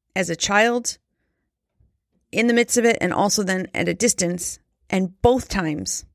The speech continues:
it affected me deeply. It affected me deeply. I had a relationship with this person, and now he's no longer, he's the bad guy. He's the guy we can't, we can't talk about that, or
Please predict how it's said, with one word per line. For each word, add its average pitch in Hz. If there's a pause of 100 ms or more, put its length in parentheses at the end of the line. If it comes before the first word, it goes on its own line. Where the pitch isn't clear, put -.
(600)
it 254
affected 311
me 320
deeply. 359 (640)
It 262
affected 294
me 294
deeply. 285
I 170
had 214
a 208
relationship 233
with 190
this 170
person, 180
and 180
now 196
he's 196
no 185
longer, 185 (280)
he's 208
the -
bad 185
guy. 165
He's 196
the 220
guy 185
we 180
can't, 185 (240)
we -
can't 247
talk 220
about 175
that, 190
or 170